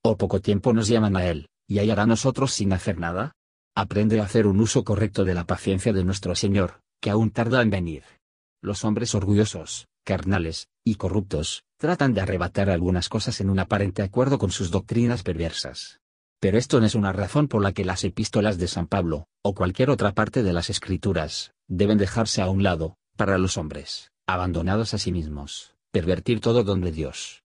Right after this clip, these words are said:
Entonces vamos a tratar de que nuestras mentes preparadas para la recepción de las cosas difíciles de entender,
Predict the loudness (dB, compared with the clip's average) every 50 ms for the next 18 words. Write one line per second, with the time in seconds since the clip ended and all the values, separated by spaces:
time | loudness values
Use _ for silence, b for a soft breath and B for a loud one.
0 | _ _ _ _ -2 0 0 2 4 2 2 4 4 2 4 4 4 4 2 0
1 | 0 -2 0 0 -2 -2 -2 -2 -2 -2 -2 0 0 0 0 0 0 -2 -2 0
2 | 0 0 0 -2 -4 -8 -6 -4 -4 -2 0 0 2 4 4 4 4 2 0 0
3 | 0 0 2 0 0 0 -2 -2 -4 -4 -4 0 0 2 2 4 2 2 2 0
4 | 0 -2 0 2 2 0 0 0 -2 -2 -2 -2 0 0 0 0 0 0 -2 -2
5 | 0 0 0 2 2 0 0 -2 -8